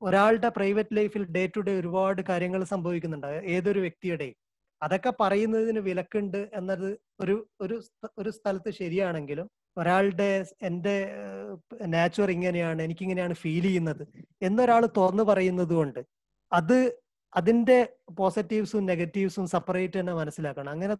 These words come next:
തുറന്ന് പറയുന്നത് കൊണ്ട് സമൂഹത്തിൽ, ആ, എന്തെങ്കിലും എഡ്യൂക്കേറ്റീവ് ആയിട്ടുള്ള പർപ്പസ് ഉണ്ടോ ഇല്ലേ?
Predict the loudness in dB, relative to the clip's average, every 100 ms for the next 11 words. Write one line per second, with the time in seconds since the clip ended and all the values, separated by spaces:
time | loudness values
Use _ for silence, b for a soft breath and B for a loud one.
0 | _ _ -6 -4 -4 -4 -4 -4 -6 -8
1 | -8 -8 -8 -8 -6 -4 -6 -6 -8 -10
2 | -12 _ _ _ -8 -4 -4 -4 -6 -6
3 | -6 -4 -4 -6 -6 -6 -4 -4 -4 -4
4 | -6 -6 -6 -6 -8 -8 -8 -6 -6 -8
5 | -10